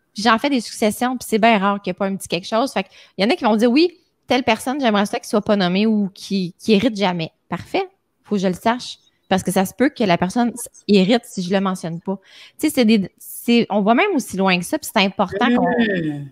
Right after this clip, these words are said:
Speaker 1: la personne soit ouverte puis m'en, soit à l'aise de m'en parler, tu sais.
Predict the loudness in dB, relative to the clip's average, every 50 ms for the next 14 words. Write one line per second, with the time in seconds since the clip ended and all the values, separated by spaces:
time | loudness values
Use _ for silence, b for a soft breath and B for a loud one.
0 | -2 -2 0 0 0 -2 -2 -4 -2 -2 0 0 2 2 2 0 0 0 0 2
1 | 4 4 4 4 4 2 0 -4 -4 0 2 4 4 6 6 4 4 2 2 0
2 | 0 0 0 -2 -4 -4 -2 -4 -4 -4 -6 -8 -12 -12